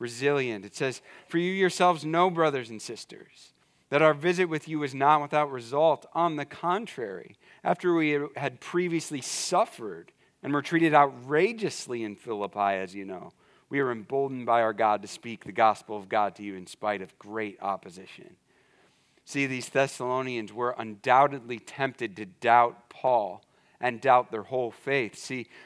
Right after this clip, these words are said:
Paul planted this church in Thessalonica and then had to leave abruptly because they literally were gonna kill him. And he hadn't returned yet. So certainly,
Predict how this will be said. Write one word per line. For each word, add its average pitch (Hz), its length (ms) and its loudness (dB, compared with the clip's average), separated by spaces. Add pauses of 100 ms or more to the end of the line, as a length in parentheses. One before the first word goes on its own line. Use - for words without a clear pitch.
(120)
Paul 156 240 4
planted 151 580 -4
this 135 200 -8
church 131 400 -6
in 120 120 -12
Thessalonica 117 920 -4 (300)
and 120 140 -6
then 131 120 -4
had 139 240 -6
to 123 100 -6
leave 127 420 -6
abruptly 117 640 -2
because 107 300 -8
they 117 160 -4
literally 135 420 0
were 107 160 -6
gonna 98 180 -10
kill 175 360 -6
him. - 180 -14 (880)
And 131 80 -4
he 135 100 0
hadn't 147 200 6
returned 165 480 0
yet. 104 400 -2 (640)
So - 160 -2
certainly, 165 840 0